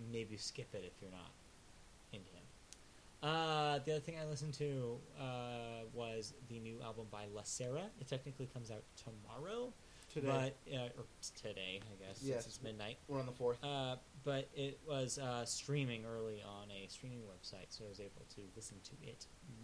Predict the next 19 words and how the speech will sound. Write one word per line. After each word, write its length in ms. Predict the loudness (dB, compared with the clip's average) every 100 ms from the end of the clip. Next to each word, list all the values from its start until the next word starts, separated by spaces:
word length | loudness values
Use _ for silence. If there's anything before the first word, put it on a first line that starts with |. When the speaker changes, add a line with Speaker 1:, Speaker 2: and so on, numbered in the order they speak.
| -8 -4
Speaker 1:
early. 420 | 0 0 0 -4 -6 -16 -16 -16 -16 -12 0
Uh, 320 | 4 6 4
so, 480 | 4 4 4 2 0 0
uh, 600 | 2 4 4 4 4 0 -4 -12 -12 -4
this 200 | -2 0
one, 220 | 2 2 0
it's 140 | 0
a 40 | 0
band 340 | 2 2 2 2
that 320 | 2 2 0 -2
I 200 | -2 0 0
really 220 | 0 -2
enjoy. 580 | -2 0 0 2 2 0 -4
I've 140 | -2
s-, 300 | 2 2 2 -2
uh, 260 | -4 -4 -6 -10 0
s-, 320 | 2 2 0 -6 -16 -18 -16 -16 -14 -4
seen 280 | 2 2
them 100 | 2